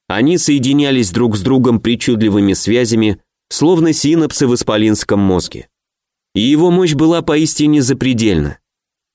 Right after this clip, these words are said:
«Теперь по заданию, парни», сказала женщина.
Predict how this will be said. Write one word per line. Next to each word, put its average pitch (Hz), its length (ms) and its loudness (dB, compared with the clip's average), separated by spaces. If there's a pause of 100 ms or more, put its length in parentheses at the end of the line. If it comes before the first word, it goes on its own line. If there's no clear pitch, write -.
(280)
«Теперь 180 360 0
по 180 120 0
заданию, 131 520 0
парни», 104 400 0
сказала 87 520 0
женщина. 78 580 -4